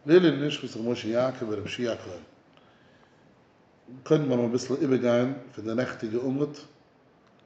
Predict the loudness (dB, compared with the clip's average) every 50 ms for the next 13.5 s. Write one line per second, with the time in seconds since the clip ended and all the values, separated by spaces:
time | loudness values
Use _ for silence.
0 | _ _ _ _ _ _ _ _ _ -10 -4 0 0 0 0 -2 -4 -10 -6 -6
1 | -6 -6 -6 -8 -10 -8 -6 -2 0 0 2 2 0 0 -2 -12 -16 -20 -20 _
2 | _ _ _ _ _ _ _ _ _ _ _ _ _ _ _ _ _ _ _ _
3 | _ _ _ _ -8 -4 -2 0 0 2 2 2 2 2 2 2 0 -4 -6 -4
4 | -4 -4 -4 -4 -4 -4 -6 -6 -6 -8 -8 -12 -16 -18 -18 -16 -16 -8 -2 0
5 | 0 0 2 0 -2 -2 -2 -2 -2 -2 -2 -4 -4 -6 -4 -4 -6 -6 -8 -10
6 | -14 -14 -12 -8 -6 -6 -2 0 0 2 2 2 2 0 -4 -12 -20 -20 -20 -20
7 | -20 -20 -20 -20 -20 -20 _ -16 -14 -10 -4 0 0 4 6 6 6 4 4 -2
8 | -4 -6 -6 -4 -4 -6 -6 -8 -14 -14 -8 -4 -4 -4 -4 -4 -6 -4 -2 -2
9 | 0 0 0 -2 -2 -2 -4 -8 -12 -12 -14 -16 -18 -20 -20 -20 -20 -20 _ -20
10 | -20 -20 -20 -20 _ _ _ -20 -20 _ -20 _ -20 -20 -16 -14 -12 -8 -6 -2
11 | 4 6 6 8 6 4 2 -2 -10 -14 -20 -20 -20 _ _ _ _ _ _ _
12 | _ _ _ _ _ _ _ -20 _ -20 _ _ _ _ _ _ -14 -10 -10 -8
13 | -8 -6 -4 -2 -2 -2 -2 -4 -6